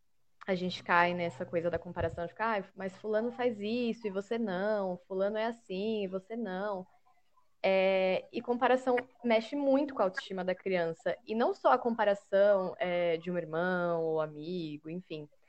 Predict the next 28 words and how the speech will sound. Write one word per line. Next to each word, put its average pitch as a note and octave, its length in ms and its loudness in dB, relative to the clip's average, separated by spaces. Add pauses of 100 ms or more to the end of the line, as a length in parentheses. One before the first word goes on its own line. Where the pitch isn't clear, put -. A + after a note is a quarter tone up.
(220)
Mas G#3 120 0
prestar B3 260 4
também C4 440 2
atenção G3 460 0
em B3+ 60 4
relação A3 420 2
às A3 120 0
próprias C#4+ 340 2
expectativas B3 1000 0 (260)
que G3+ 380 -4
os A3 100 -4
pais A3 220 0
muitas A#3 240 -2
vezes A3+ 200 0
projetam A3+ 460 2
na F#3+ 120 -4
criança. D#3 460 -6
Então, E3 240 -10
eles E3+ 160 -8 (340)
projetam F#3+ 420 0
desejos, F#3 1160 2
é, F3 340 0
vontades, F#3+ 840 4 (580)
que D4 80 -2
não E4+ 200 2
são D#4 220 4
da C#4 100 6
criança A#3+ 640 2